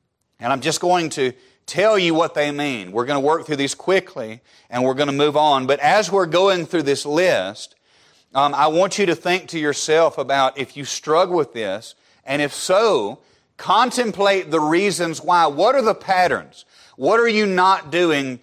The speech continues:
that you're allowing yourself to be vulnerable to this? What are the things that you're doing that puts you in bad shape even before the opportunity comes along? Uh, fornication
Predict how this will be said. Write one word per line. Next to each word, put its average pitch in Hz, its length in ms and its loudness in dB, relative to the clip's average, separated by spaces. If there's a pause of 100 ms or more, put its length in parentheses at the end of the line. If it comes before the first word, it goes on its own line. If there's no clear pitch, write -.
(180)
that 147 300 -2 (220)
you're 151 180 0
allowing 170 380 2
yourself 165 480 0
to 147 100 -8
be 143 360 0
vulnerable 131 580 0
to 110 140 -4
this? 95 240 -4
What 180 140 2
are 208 60 2
the 175 80 -4
things 185 300 -4
that 156 140 -10
you're 160 120 0
doing 143 640 0 (320)
that 147 200 0
puts 180 280 0
you 185 120 0
in 156 160 0
bad 165 360 2
shape 175 400 0
even 165 340 0
before 170 420 0
the 160 100 2
opportunity 156 640 -2
comes 123 320 -10
along? 117 380 0 (640)
Uh, 139 300 2
fornication 196 1040 0